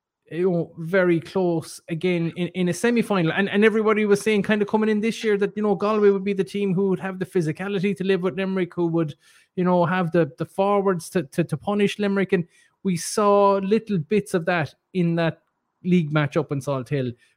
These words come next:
But again, it just has fallen so flat for them. It's, it's, you know,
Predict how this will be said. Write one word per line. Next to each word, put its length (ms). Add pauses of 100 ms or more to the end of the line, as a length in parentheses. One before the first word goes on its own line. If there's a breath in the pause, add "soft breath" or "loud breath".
(140)
But 100
again, 540
it 260
just 300
has 180
fallen 380
so 240
flat 340
for 160
them. 260
It's, 160 (140)
it's, 340
you 120
know, 280